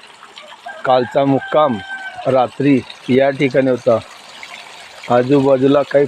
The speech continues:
परिसर नाही आहे, फक्त पाळ पर-, पर्वत आणि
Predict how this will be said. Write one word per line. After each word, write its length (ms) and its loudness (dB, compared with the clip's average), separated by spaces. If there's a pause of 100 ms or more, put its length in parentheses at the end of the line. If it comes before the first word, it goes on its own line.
परिसर 360 0
नाही 200 0
आहे, 100 2
फक्त 420 -8 (300)
पाळ 240 4
पर-, 360 0 (680)
पर्वत 320 4 (920)
आणि 440 4